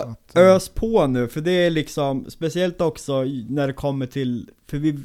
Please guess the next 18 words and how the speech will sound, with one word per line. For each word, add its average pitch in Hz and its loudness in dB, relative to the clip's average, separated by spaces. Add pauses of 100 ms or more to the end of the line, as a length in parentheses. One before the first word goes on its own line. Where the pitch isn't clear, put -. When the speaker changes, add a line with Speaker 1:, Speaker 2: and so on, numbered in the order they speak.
Speaker 2:
ser 165 -2
ju 147 0
själv 165 0
och 127 -2
vi 131 -2
vet 147 -2
själv 107 -6
och 117 -10
ser 135 -6
på 123 -10
knivslöjdsgruppen 131 -4
till 143 -4
exempel, 113 -6
att 98 -10
det 127 -6
finns 127 -4
mycket 147 -2
frågor 127 -2